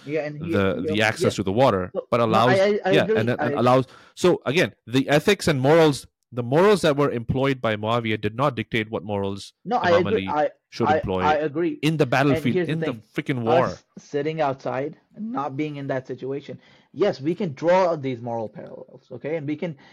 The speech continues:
Speaker 1: come and say, "Well, yeah, well, you shouldn't have done that." But the fact of the matter remains, we are not in that situation. We are not in a situation where we know that there's a armed military, the most ad-,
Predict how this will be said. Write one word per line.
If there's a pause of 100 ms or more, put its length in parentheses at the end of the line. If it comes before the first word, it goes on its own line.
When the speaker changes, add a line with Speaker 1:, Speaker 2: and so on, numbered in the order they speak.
(180)
Speaker 1:
come
and
say, (180)
"Well,
yeah,
well,
you
shouldn't
have
done
that." (180)
But (680)
the
fact
of
the
matter
remains,
we
are
not
in
that
situation.
We
are
not
in
a
situation
where (420)
we
know
that
there's (420)
a
armed
military, (520)
the
most (140)
ad-,